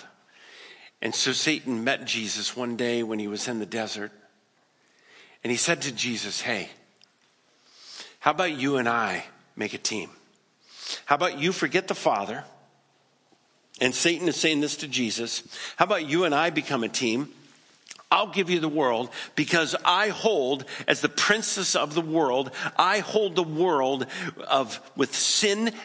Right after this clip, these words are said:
and death. I have it in its grip, but I will give you the world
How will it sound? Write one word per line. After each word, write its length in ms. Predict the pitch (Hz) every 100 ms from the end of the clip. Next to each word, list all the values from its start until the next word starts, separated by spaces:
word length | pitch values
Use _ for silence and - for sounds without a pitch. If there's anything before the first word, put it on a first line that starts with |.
| -
and 260 | 156 139
death. 360 | - 143 120 - - -
I 80 | 139
have 280 | - 175 185
it 60 |
in 140 | 208 202
its 140 | 202
grip, 440 | - 120 117 120 - - 165
but 120 | 151
I 160 | 147 240
will 180 | 254 165
give 400 | 113 180 285 277
you 140 | 233
the 100 | 196
world 360 | 160 143 147